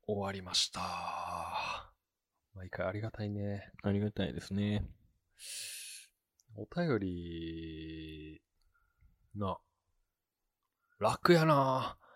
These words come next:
Speaker 2: <laughs> 話しやすいからな。
Speaker 1: うん。
Speaker 2: やっぱ。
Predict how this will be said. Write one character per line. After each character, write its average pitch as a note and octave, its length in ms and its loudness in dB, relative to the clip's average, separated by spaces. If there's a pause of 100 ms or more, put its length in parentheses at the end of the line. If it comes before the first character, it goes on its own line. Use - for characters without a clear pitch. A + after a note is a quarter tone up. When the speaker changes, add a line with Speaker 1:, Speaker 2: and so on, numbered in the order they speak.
(200)
Speaker 2:
<laughs> C#3+ 1000 12 (680)
話 B2+ 220 4
し - 100 4
や D#3+ 80 8
す D#3 120 6
い - 60 6
か - 120 0
ら G#2 100 4
な。 G2 160 10
Speaker 1:
う - 20 6
ん。 F#2 140 2 (340)
Speaker 2:
や - 80 -14
っ - 40 -20 (120)
ぱ。 - 100 -8